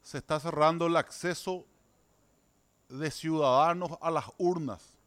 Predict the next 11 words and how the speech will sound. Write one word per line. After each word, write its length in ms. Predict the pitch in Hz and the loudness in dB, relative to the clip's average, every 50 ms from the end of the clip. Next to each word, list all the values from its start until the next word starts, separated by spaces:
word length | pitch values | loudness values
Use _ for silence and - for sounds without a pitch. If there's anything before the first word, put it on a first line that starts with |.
| _ _ _ _ _ _ _ 180 175 143 135 _ _ _ _ _ _ _ _ _ _ _ _ _ _ _ - | _ _ _ _ _ _ _ _ _ _ _ _ _ _ _ _ _ _ _ _ _ _ _ _ _ _ -8
y 120 | 175 175 | -6 -4
servicios 600 | 147 - 165 135 123 123 147 185 185 - 190 165 151 | 0 2 2 2 2 2 2 0 0 -2 -2 -2 0
del 140 | 160 147 135 | 0 0 0
Estado. 420 | 117 - - 104 98 90 82 73 _ _ _ _ _ _ _ _ _ _ _ _ _ _ _ _ _ _ _ _ _ _ _ _ _ _ _ _ _ _ _ _ _ _ _ _ _ _ _ _ _ _ _ _ | -2 -2 -2 -4 -2 -4 -6 -10 _ _ _ _ _ _ _ _ _ _ _ _ _ _ _ _ _ _ _ _ _ _ _ _ _ _ _ _ _ _ _ _ _ _ _ _ _ _ _ _ _ _ _ _
Se 160 | - - 139 | -16 -14 -12
está 260 | 120 - - 151 151 | -12 -6 -2 -2 -2
cerrando 480 | - - 165 135 135 143 147 156 156 156 | 0 0 0 2 4 4 4 4 2 2
la 180 | 156 160 160 | 4 4 4
democracia, 680 | 160 160 151 131 - - 135 139 135 - 120 92 69 - _ _ - | 4 2 0 -2 -2 0 -2 -2 -2 -2 -6 -8 -10 -12 _ _ -10
apreciados 480 | 117 120 123 110 - 120 113 113 110 | -6 -4 -4 -2 0 0 0 0 0
colegas. 420 | 107 110 98 92 90 85 82 _ | 0 -4 -6 -6 -8 -10 -14 _